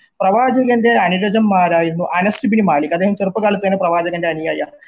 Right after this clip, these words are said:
അദ്ദേഹം ഏകദേശം പ്രവാചകന് ശേഷം എഴുപതോ എൺപതോ കൊല്ലം ജീവിച്ചിരുന്നു.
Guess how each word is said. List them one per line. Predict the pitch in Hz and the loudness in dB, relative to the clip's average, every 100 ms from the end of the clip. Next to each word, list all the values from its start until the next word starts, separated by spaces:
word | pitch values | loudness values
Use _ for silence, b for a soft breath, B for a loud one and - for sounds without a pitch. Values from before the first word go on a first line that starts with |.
| B - | B -4
അദ്ദേഹം | 202 220 | 0 2
ഏകദേശം | 214 220 220 220 | 2 0 0 0
പ്രവാചകന് | 196 180 208 208 226 | 0 2 2 0 -2
ശേഷം | 226 156 135 160 220 b b _ _ | -2 -4 -4 -6 -8 b b _ _
എഴുപതോ | 190 202 240 262 | -2 2 2 4
എൺപതോ | 226 208 226 233 | 4 4 2 2
കൊല്ലം | 214 208 | 2 0
ജീവിച്ചിരുന്നു. | 170 165 156 123 101 | -2 -4 -6 -8 -12